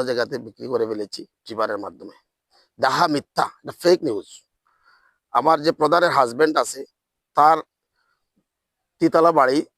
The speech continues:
তিতালা ফাউন্ডেশন দিয়ে কৈলাসহর করতেছে, তার বাড়িতে পাথর আছে, সেখানে গিয়ে ছবি তুলে আর মানুষেরকে হয়রানি করার জন্য এই ধরনের চাল চালাচ্ছে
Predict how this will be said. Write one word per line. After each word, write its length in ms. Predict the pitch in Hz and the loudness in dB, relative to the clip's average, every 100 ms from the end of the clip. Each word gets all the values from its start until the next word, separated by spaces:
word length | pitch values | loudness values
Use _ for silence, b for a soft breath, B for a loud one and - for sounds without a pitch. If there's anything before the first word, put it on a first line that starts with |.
| _ | _
তিতালা 280 | 151 151 156 | -2 0 2
ফাউন্ডেশন 440 | 135 123 139 143 | 2 0 -2 -6
দিয়ে 160 | 139 131 | -4 -4
কৈলাসহর 340 | 123 120 127 123 | -4 -6 -8 -14
করতেছে, 340 | - 107 - - _ _ _ | -14 -14 -12 -14 _ _ _
তার 120 | 135 151 | 0 2
বাড়িতে 260 | 135 139 160 | 2 0 0
পাথর 340 | 135 135 139 120 | 0 0 0 -2
আছে, 140 | 107 - | -4 -6
সেখানে 260 | 151 180 | -2 0
গিয়ে 180 | 156 147 - | 0 -4 -6
ছবি 180 | 127 123 | -10 -10
তুলে 160 | 135 190 - _ _ _ _ _ _ _ _ _ | 0 0 0 _ _ _ _ _ _ _ _ _
আর 220 | 117 117 113 _ _ _ _ | 2 2 -4 _ _ _ _
মানুষেরকে 640 | 123 131 - 156 - 151 143 - - _ - | -2 -2 -2 -2 -2 0 0 0 -8 _ -4
হয়রানি 320 | 120 139 160 | 0 2 0
করার 240 | 143 139 123 | 2 0 0
জন্য 200 | 120 117 202 _ _ _ _ _ _ _ | -6 -6 -12 _ _ _ _ _ _ _
এই 140 | 131 127 | -6 -2
ধরনের 280 | 135 135 135 - | -4 -2 -4 -2
চাল 140 | 120 113 | -2 -2
চালাচ্ছে 400 | 117 110 - | -6 -6 -6